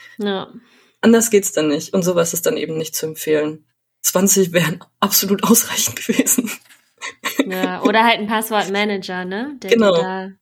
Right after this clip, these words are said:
Speaker 2: genau.
Speaker 1: hilft.
Speaker 2: Und das war auch interessant. Wir wollten dann einen in-,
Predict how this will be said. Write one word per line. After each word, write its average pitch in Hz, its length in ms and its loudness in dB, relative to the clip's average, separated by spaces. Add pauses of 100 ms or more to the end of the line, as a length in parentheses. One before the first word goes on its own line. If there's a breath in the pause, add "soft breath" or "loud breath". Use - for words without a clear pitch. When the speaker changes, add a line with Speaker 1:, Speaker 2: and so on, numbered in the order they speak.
(120)
Speaker 2:
genau. 175 320 0
Speaker 1:
hilft. 196 200 -6
Speaker 2:
Und 233 240 4 (280)
das 208 320 0
war 220 140 4
auch 220 140 0
interessant. 254 540 2
Wir 196 120 -2
wollten 196 200 4
dann 190 140 -2
einen 190 180 -2
in-, 190 140 -2